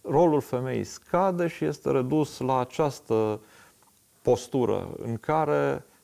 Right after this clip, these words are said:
dacă vrea ceva, trebuie înainte să ofere ceea ce bărbatului îi convine, după care o serie întreagă de discriminări. Femeia nu mai accede la pozițiile foarte înalte, meritele ei nu mai sunt recunoscute ca fiind egale cu ale bărbatului,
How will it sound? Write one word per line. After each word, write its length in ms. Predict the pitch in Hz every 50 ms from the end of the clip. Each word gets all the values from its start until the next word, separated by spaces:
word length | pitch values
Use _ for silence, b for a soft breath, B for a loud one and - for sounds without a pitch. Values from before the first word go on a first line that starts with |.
| _ _
dacă 320 | - 226 185 - - 139
vrea 240 | 120 117 - 131 127
ceva, 500 | - - - 110 98 110 135 147 151 147
trebuie 360 | 139 - 147 139 127 127 127
înainte 340 | 123 123 123 123 117 - 117
să 160 | - - -
ofere 680 | 113 110 104 - - - 131 117 98 90 95 120 131 - - _ _
ceea 200 | - - 117 110
ce 160 | 104 - -
bărbatului 840 | 107 101 104 107 104 113 110 - - 104 101 98 95 98 95 98 - _ _
îi 100 | - 104
convine, 560 | 104 - - 101 101 127 160 180 175 170 165 165 b b b b b b b b b _
după 400 | 220 214 - 190 180 - 143 135
care 360 | - 170 165 165 160 160 - - _ _
o 120 | - 147
serie 240 | 139 - - 156 147
întreagă 340 | 127 - 135 139 135 120 123
de 220 | 117 123 123 123
discriminări. 760 | 117 113 120 113 - - 113 113 113 110 107 104 - - 110 - b b b b b b
Femeia 360 | b - - 127 127 127 110
nu 160 | 107 127 156
mai 220 | 170 160 156 147 139
accede 320 | 135 - - 139 127 123
la 120 | 123 123 120
pozițiile 600 | - - 117 113 110 117 110 - - 113 110 110
foarte 360 | - - 117 113 - - 107
înalte, 420 | 110 113 113 110 110 107 - 110
meritele 540 | 107 113 131 135 - 113 - - 113 107 107
ei 60 | 107
nu 160 | 101 110 143
mai 200 | 160 151 143 139
sunt 180 | - - 127 120
recunoscute 580 | 127 123 - - 117 117 - - 127 113 - 113
ca 140 | - 117
fiind 280 | 110 - - 113 107 104
egale 280 | 107 107 107 107 107 104
cu 140 | - -
ale 100 | 104 107
bărbatului, 680 | 101 101 104 101 98 107 107 101 - 110 107 107 107